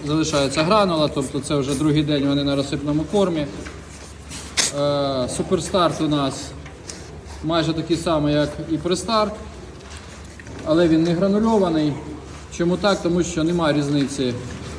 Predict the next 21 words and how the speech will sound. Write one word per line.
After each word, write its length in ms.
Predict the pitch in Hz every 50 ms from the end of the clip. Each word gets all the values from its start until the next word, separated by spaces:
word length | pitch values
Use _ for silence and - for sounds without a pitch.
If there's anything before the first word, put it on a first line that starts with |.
| - - - 143
для 80 | 156
таких 300 | 151 165 160 170 160 156
поросят, 500 | - 156 160 170 165 - 190 175 160 -
чи 60 | 151
він 100 | 151 143
гранулюється, 600 | 143 151 151 156 170 180 180 165 151 131 - 143 127
чи 140 | - 147 139
ні. 260 | 131 123 113 104 104 - - - - - - - - - - - - 156
На 60 | 147
грануляцію 540 | 147 175 175 185 185 180 170 160 - 156 151
треба 240 | 160 160 151 156
затратити 520 | 143 156 156 175 156 147 147 147 123 151 147
великі 360 | 151 160 151 151 143 156 151
витрати 520 | 151 151 143 143 139 135 143 147 135 131 120 - - -
фінансові. 640 | 175 190 208 202 185 - - 170 156 147 147 139 127 - - - - - - - - - - - - - - - - - - - - - - -
Треба, 540 | 143 147 143 139 143 143 131 127 127 123 135 147
електроенергія 680 | 151 151 - 165 170 165 170 170 160 143 143 143 139 127
коштує 480 | 143 156 147 143 - 143 143 135 131
зараз 340 | 127 139 135 135 135 131 117
не 180 | 131 135 135 131
дешево, 500 | 165 202 196 190 - 165 151 143 143